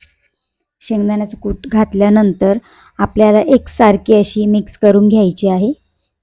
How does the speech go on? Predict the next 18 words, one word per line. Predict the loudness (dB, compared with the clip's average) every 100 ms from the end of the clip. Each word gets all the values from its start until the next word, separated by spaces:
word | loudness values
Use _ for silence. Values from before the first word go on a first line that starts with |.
| _ -8
गॅसची | 0 2 0 -4 -12 -4 0 0
फ्लेम | 2 4 4 2
कमी | 4 4 4 2
करूनच | 2 2 2 2 0 -2
आपल्याला | -6 -4 -4 -4 -4
सगळं | -4 -2 0 0
मिक्स | -2 -6
करून | -4 -2 2
घ्यायचं | 2 0 -2 -2
आहे, | -2 -4 -10 _ _ _ _ _ _
अगदी | -16 -8 -2
अशा | -2 -2 -6
पद्धतीने. | -10 -12 -10 -8 -6 -6 -8 _ _ _ _ _ _ _ _ _ _ _ _ _ _ _ _ _ _ _ _ _ _ _ _ _ _ _ _ _ _ _
टिफिनसाठी | -6 -4 -2 -2 -2 -4 -2
झटपट | 0 -2 -2 -2 -2
बनते | 0 0 0 -2
ही | 0 0
रेसिपी. | -2 -4 -10 -8